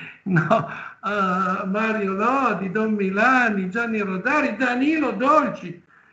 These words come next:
No, quest'anno sono i cento anni dalla nascita di, eh, Danilo Dolci, ma sono i cento anni anche dalla nascita di Alberto Manzi. Ma ci rendiamo conto che straordinari personaggi abbiamo avuto?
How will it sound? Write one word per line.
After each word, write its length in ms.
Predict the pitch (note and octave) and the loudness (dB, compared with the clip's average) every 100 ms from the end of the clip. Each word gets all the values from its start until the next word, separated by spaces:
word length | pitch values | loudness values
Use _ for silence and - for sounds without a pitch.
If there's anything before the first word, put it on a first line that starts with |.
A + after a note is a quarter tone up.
| _ | _
No, 400 | F#3+ A#3 B3 G3+ | -6 -4 -4 -6
quest'anno 540 | D#3+ F3 - A#3 A3+ F3+ | -6 -6 0 2 2 0
sono 460 | D#3 A3 G#3 F#3+ - | -2 -2 -2 -4 -4
i 200 | E3 - | -6 -4
cento 460 | C4 C4 A#3 - | 0 2 0 0
anni 400 | G#3+ A3 A3+ G3+ | 2 4 4 0
dalla 240 | E3+ F3+ F3+ | -2 -2 0
nascita 920 | G3 A3 E3+ G3+ D#3+ F3 - - - | 2 2 0 -4 -2 -2 -4 -12 -20
di, 340 | - F3+ A3 G#3+ | -6 2 2 2
eh, 420 | G3 F3 F3 F3 | 0 0 0 -2
Danilo 440 | D#3+ F#3+ A3 G#3+ E3+ | 0 2 2 2 2
Dolci, 440 | A3+ D#4 B3 G#3 | 2 4 2 0
ma 160 | G#3 G3+ | -2 0
sono 200 | C4+ C4+ | 2 2
i 100 | B3 | 2
cento 320 | B3 F3+ B3 | -2 0 4
anni 300 | C#4 D#4 A#3 | 4 6 4
anche 280 | A3+ G3+ E3 | 2 -2 -4
dalla 240 | E3 E3+ | -2 0
nascita 540 | F#3 A#3+ B3 A#3+ G#3+ | 2 2 0 -4 -6
di 160 | F3+ F3+ | -4 -2
Alberto 640 | F3+ F3 A#3 C4+ C4 A3+ | -4 0 2 2 0 -2
Manzi. 840 | F3+ G#3+ C4 B3+ F#3+ D3 D3 - - _ _ | 0 2 4 2 0 -4 -6 -8 -16 _ _
Ma 140 | - E3 | -16 -12
ci 140 | - | -4
rendiamo 540 | D#4+ F4 E4 D#4 D4 - | 0 2 2 2 0 0
conto 480 | C4+ D4 C4+ - D#3+ | 0 2 2 -2 -6
che 160 | G3+ | -6
straordinari 1120 | - - - B3+ C4 B3+ A3+ B3 B3+ C4+ B3 | -8 -8 -2 2 2 0 -4 -4 -2 -2 -2
personaggi 920 | - G#3 E3+ - A3 A3 A#3+ B3 F3+ | -4 -6 -6 -6 -4 0 2 2 0
abbiamo 460 | G3+ E3+ A3 G#3+ G3 | -4 -2 -2 0 0
avuto? 1000 | D#3 F3+ C#4 C#4 - - F#3 D#3+ - - | 0 2 4 4 2 4 4 4 2 -10